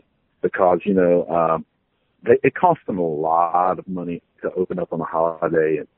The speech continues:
pay the wages that are co-, meant to have to be paid. And, uh,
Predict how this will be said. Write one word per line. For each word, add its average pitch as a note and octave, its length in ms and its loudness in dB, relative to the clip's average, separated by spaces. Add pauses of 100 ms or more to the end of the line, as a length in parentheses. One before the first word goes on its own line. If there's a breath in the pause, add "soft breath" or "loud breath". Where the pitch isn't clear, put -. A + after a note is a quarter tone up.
(160)
pay F2+ 200 0
the E2+ 100 -6
wages E2+ 400 -2
that D#2+ 100 -4
are D#2+ 320 -2
co-, - 140 -16 (300)
meant F#3+ 200 -2
to - 100 -10 (180)
have F#2+ 140 0
to F2+ 80 -14
be E2 120 -6
paid. D#2 400 -2 (600 loud breath)
And, D#2+ 320 -4
uh, D2+ 220 -8